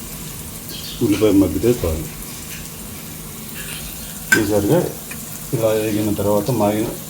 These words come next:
మగ్గిన తర్వాత ఉల్లిపాయలు already మనం చికెన్లో ముందే మ్యారినేట్ చేసుకున్నట్టు పెట్టుకున్నాం కాబట్టి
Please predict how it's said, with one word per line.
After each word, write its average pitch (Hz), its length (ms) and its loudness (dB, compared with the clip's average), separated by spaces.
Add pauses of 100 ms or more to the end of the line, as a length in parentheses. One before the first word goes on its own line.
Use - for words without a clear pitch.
మగ్గిన 104 280 0
తర్వాత 101 360 4
ఉల్లిపాయలు 101 720 0 (1000)
already 117 460 10
మనం 107 600 10
చికెన్లో 117 600 6
ముందే 113 360 8
మ్యారినేట్ 110 400 6
చేసుకున్నట్టు 104 480 4
పెట్టుకున్నాం 101 440 4
కాబట్టి 101 600 4